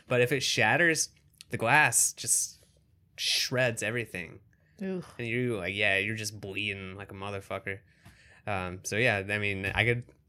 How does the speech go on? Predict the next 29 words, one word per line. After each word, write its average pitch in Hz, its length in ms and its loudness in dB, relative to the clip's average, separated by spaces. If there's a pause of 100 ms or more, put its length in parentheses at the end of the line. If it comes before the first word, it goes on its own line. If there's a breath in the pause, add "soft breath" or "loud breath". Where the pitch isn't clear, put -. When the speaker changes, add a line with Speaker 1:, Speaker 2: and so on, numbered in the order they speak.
Speaker 1:
really 120 400 4
see 110 220 -2
her 98 320 -2
being 98 340 -4
knocked 101 300 -2
out 98 240 2
or 92 240 -2
dying 87 320 -4
from 90 180 -12
something 90 320 -10
like 80 160 -10
that. - 400 -8 (880 loud breath)
Speaker 2:
So - 160 6
now 233 80 12
everybody's 185 480 10
fighting, 180 840 10
um, 160 340 6
except 180 320 8
for 240 80 10
Junie 180 440 8
because 175 320 4
her 170 160 6
belt 165 380 6
has, 165 320 0
like, 165 360 -2 (180)
is 165 200 2
started 170 440 4
choking 269 480 2
her. 311 460 2